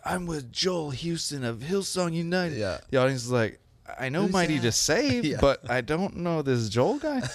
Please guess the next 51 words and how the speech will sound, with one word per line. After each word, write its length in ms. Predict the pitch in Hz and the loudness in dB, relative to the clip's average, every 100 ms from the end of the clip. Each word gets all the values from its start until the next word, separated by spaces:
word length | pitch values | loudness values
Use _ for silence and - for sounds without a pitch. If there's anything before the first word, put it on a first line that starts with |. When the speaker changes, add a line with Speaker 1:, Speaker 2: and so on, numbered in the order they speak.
| - | -4
Speaker 2:
<laughs> 360 | 120 - - | -4 -4 -2
Speaker 1:
We 80 | 143 | 2
don't 160 | 175 175 | 2 2
have 160 | 156 113 - - - - | -6 -8 -18 -20 -20 -20
front 240 | - 135 123 - | -2 0 -2 -4
faces, 300 | 117 117 107 | -2 -2 0
Speaker 2:
Right, 240 | 110 104 92 | 2 2 2
Speaker 1:
you 40 | |
know? 200 | 101 101 - | 0 -4 -4
Speaker 2:
right. 320 | 113 104 82 - - | -4 -2 -4 -10 -6
Speaker 1:
It's 120 | 139 | 0
all 140 | 131 | 2
about 200 | 120 110 | 2 -2
the 60 | - | -4
songs 680 | - 113 101 101 101 - - | -2 0 2 0 -4 -8 -10
to 80 | 117 | -2
me, 140 | 104 | 0
but, 260 | 95 98 - | 2 0 0
um, 400 | 107 95 87 85 | 0 0 -2 -6
Stand 320 | - 131 131 | 0 2 2
in 80 | 131 | 0
Your 100 | 120 | -2
Love 220 | 110 110 107 | -4 -4 -6
has 180 | 104 | -10
been 520 | 95 110 110 107 107 95 _ _ _ | -6 -4 -2 -4 -6 -10 _ _ _
one 220 | 110 123 147 | -2 0 2
of 100 | 123 | 2
those 160 | 110 - | 2 2
songs 320 | 110 107 92 | 0 0 -2
that 100 | 95 | -2
is 180 | 90 92 | -2 -2
like 340 | 92 90 - - - - _ | -2 -2 -8 -12 -20 -20 _
peanut 280 | - 120 107 | -2 0 0
butter 240 | 107 101 98 | 2 2 2
on 80 | |
the 80 | 90 | 0
roof 240 | 92 98 101 | 0 -2 0
of 80 | |
your 80 | 92 | 0
mouth. 300 | 92 92 87 | 0 -2 -2
You 100 | 104 | -4
want, 400 | 98 104 110 85 | 0 0 0 -4
Speaker 2:
Oh, 60 | 80 | -10
man. 280 | 85 80 - | -10 -10 -6
Speaker 1:
you're 100 | 123 | 0
like, 220 | 110 92 | 2 0
"I 640 | 87 95 131 147 147 143 143 | -4 -6 -4 -4 -2 0 -2
think 240 | 127 190 190 | -2 -2 2
I 80 | 98 | 2
like 260 | 85 92 | 0 -2
that." 260 | 98 104 | 0 0